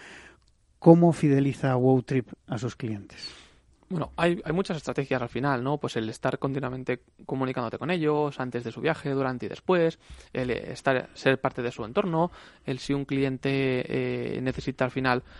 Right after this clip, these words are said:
Speaker 2: pues una ayuda se la vas a dar siempre, pero sobre todo, lo más importante, Juan Manuel, es que el producto sea bueno. Si el cliente,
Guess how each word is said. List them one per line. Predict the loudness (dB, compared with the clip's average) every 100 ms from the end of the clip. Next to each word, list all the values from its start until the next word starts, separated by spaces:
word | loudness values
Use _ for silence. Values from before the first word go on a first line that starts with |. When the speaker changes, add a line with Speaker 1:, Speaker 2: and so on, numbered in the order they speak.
| -10 -2
Speaker 2:
pues | 0
una | 2
ayuda | 4 4 2
se | 0
la |
vas | 0 2
a |
dar | -2 0
siempre, | 0 0 -2 -4 -2
pero | -2
sobre | 0 -2 0
todo, | 2 4 2 -2 -4
lo | 0 2
más | 2
importante, | 0 0 0 0
Juan | 0
Manuel, | 2 2 0
es | -2
que | -4
el |
producto | -2 -2 -4
sea | -8 -8
bueno. | -10 -12 -16 -18 -4
Si | 0
el | 2
cliente, | 2 -2 2 0 0